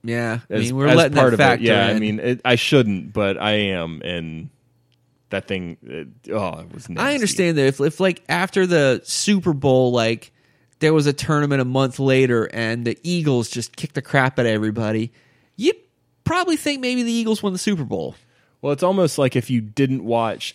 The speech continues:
Speaker 2: any of the football season, but you watched the Super Bowl, it's like, how would the,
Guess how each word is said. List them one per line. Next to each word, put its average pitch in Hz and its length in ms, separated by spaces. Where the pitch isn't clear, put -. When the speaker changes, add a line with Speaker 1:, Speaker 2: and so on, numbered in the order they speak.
Speaker 2:
any 123 220
of 113 160
the 101 80
football 110 440
season, 92 580
but 120 160
you 117 140
watched 120 460
the 110 100
Super 98 320
Bowl, 92 260
it's - 140
like, 95 180
how 110 240
would 104 140
the, 92 200